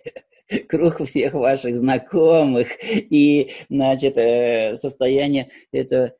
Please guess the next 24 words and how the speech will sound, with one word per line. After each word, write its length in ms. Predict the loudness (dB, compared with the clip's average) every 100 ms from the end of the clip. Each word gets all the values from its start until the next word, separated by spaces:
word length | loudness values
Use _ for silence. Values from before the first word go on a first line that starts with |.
| _
этого 340 | -6 -4 -4
круга 360 | -4 -4 -2 -4
ваших 340 | -4 -6 -8 -10
знакомых. 600 | -10 -8 -6 -6 -6 -8
Откуда 420 | -6 -4 0 0
он 120 | 0
это 200 | -2 -6
знает? 420 | -6 -6 -8 -12 -18 _ _ -6
Э, 40 |
ну 680 | -2 0 2 0 0 -2 -2
вот, 300 | -2 -4 -6
посмотрите, 720 | -10 -8 -8 -2 -2 -2 -4
вот 260 | -4 -4 -4
он, 120 | -6
телефон 560 | -4 -4 -4 -4 -6 -4
есть, 320 | -4 -4 -6
на 100 | -8
телефоне 580 | -8 -10 -8 -6 -4 -4
стоит. 420 | -4 -4 -2 -6 -12
Что 400 | -16 -6 -4 -2
у 60 | -4
нас? 340 | -6 -8 -16 _ _ _
Э, 40 | -6 -4 0 0 0 -2 -4 -6 -10 -10 -8
Android. 600 | -6 -4 -2 -2 -2